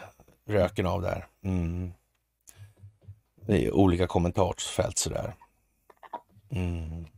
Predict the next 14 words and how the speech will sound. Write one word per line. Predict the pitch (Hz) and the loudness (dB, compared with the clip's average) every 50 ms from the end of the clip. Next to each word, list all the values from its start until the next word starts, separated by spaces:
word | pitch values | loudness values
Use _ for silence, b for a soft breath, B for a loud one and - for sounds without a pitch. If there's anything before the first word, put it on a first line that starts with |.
| _ _ _ _ _ _ _ _ - - B B B B B _ _ _ | _ _ _ _ _ _ _ _ -14 -12 B B B B B _ _ _
Och | - - 110 107 113 107 - | 6 8 8 8 8 6 4
de | - | 2
här | 127 80 131 135 135 | 0 2 2 4 4
med | 139 135 123 | 4 2 2
vikingarna | 120 135 - - 127 107 95 _ - - 139 139 143 139 135 131 131 120 | 2 2 2 2 0 -2 -6 _ -6 -4 -4 -2 -2 -2 -2 -2 -2 -2
där | 117 110 104 101 101 104 | 0 0 -2 -2 -2 -2
och | 113 113 113 113 113 113 113 113 110 | -2 -2 -2 -2 -2 -2 -2 -2 0
Rurik | 110 117 107 110 117 120 120 120 117 120 117 - _ - | 2 2 2 2 2 0 -2 -2 -2 -2 -2 -4 _ -4
och, | 113 110 104 104 110 110 104 104 104 101 101 98 95 | -2 0 0 2 0 0 0 0 -2 -2 -2 -2 -4
och | 98 95 82 B B B B _ _ _ _ _ _ _ _ _ _ - 196 196 196 - | -4 -6 -8 B B B B _ _ _ _ _ _ _ _ _ _ -2 -2 -2 0 2
konstigt | - - 131 95 - 95 85 80 - 127 - | 4 4 4 4 2 -2 -2 0 -2 0 4
där | 104 95 90 90 90 95 | 6 6 6 6 6 4
och, | 95 - - | 2 2 2
och | 101 95 95 95 95 92 90 90 87 90 85 | 2 2 2 2 2 0 0 -2 -4 -4 -6